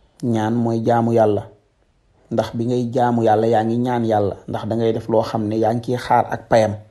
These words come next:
Kon jëf la. Waaye boo seetlu woon, jëf ji da koo tudde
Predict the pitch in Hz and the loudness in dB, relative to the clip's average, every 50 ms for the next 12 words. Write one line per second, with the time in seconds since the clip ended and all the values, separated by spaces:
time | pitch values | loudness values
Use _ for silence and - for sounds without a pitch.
0 | _ _ _ _ _ _ _ _ _ _ _ _ _ _ _ _ _ _ _ _ | _ _ _ _ _ _ _ _ _ _ _ _ _ _ _ _ _ _ _ _
1 | _ _ _ - - - - 123 113 110 110 113 123 107 - 110 101 101 - - | _ _ _ -20 -12 -4 0 0 0 0 0 -2 -2 -2 -2 -2 -4 -4 -4 -8
2 | - - _ _ _ _ _ _ _ _ _ _ _ _ _ _ _ _ _ _ | -16 -20 _ _ _ _ _ _ _ _ _ _ _ _ _ _ _ _ _ _
3 | _ - - 127 123 123 123 113 120 120 127 127 - 139 123 123 123 120 120 117 | _ -8 -4 0 0 2 2 4 4 4 4 4 2 0 0 2 2 2 2 2
4 | 113 110 127 123 - - 120 135 170 - - - - 131 123 123 - 123 - | 2 0 -2 -4 -2 -2 -2 -2 0 0 -2 -2 2 2 0 2 2 0 0